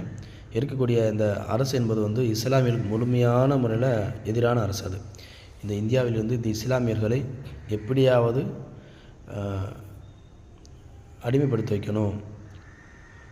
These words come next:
அப்படின்ட்டு ஒவ்வொரு நாளும் சூழ்ச்சிகள் பண்ணிக்கிட்டே இருக்கிறாங்க. அல்லாஹ்விடம் துவா செய்யுங்க. யா அல்லாஹ்,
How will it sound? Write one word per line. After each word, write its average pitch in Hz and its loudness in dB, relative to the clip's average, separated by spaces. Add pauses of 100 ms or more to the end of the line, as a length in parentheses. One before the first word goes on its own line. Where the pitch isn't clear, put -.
(140)
அப்படின்ட்டு 117 2 (580)
ஒவ்வொரு 120 0
நாளும் 117 0
சூழ்ச்சிகள் 131 0
பண்ணிக்கிட்டே 110 0
இருக்கிறாங்க. 98 -2 (320)
அல்லாஹ்விடம் 110 -2
துவா 107 2
செய்யுங்க. 110 -2 (1080)
யா 110 0
அல்லாஹ், 113 0